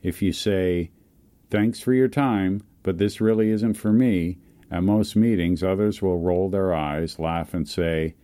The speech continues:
"We've all been there, honey. Keep coming back." Some people are ashamed because of a lost weekend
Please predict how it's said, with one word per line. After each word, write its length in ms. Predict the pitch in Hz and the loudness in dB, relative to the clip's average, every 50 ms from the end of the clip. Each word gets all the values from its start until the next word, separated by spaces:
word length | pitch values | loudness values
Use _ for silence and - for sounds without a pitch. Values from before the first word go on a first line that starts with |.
| _ _ _ | _ _ _
"We've 220 | - 98 107 107 117 | 0 2 2 4 4
all 220 | 120 123 135 135 | 2 4 2 2
been 260 | 123 123 127 123 117 | 2 2 2 2 2
there, 220 | 110 104 98 92 82 | 2 2 0 0 0
honey. 480 | 90 98 98 95 95 95 98 98 98 - | 0 0 0 2 2 2 0 0 -4 -4
Keep 240 | - 113 117 110 - | -4 -4 -4 -2 -2
coming 360 | - 120 120 120 123 120 113 | -2 0 2 2 2 2 2
back." 500 | 110 104 92 90 87 82 - - - - _ _ _ _ _ | 2 0 0 -2 -4 -6 -10 -14 -20 -20 _ _ _ _ _
Some 300 | - - - 160 - 226 | -8 -4 -2 0 0 0
people 600 | - 104 92 85 - - 87 82 85 107 113 - - _ _ | 0 0 0 0 0 0 -2 0 0 -2 -6 -10 -16 _ _
are 200 | - 104 101 95 | -2 0 0 0
ashamed 680 | 90 - - - 131 123 113 101 90 80 76 69 73 | -2 -2 -2 0 2 2 2 2 2 0 -2 -4 -6
because 360 | - 90 78 - 95 101 82 98 | -6 -6 -4 -2 -4 -2 -2 -2
of 100 | 92 80 | -2 0
a 80 | 85 | 0
lost 420 | 87 90 98 98 95 95 - - - | 0 0 0 0 -2 -4 -6 -8 -4
weekend 640 | 90 95 101 95 - - 85 71 65 62 65 - | -2 0 -2 -2 -2 -4 -4 -4 -4 -6 -8 -10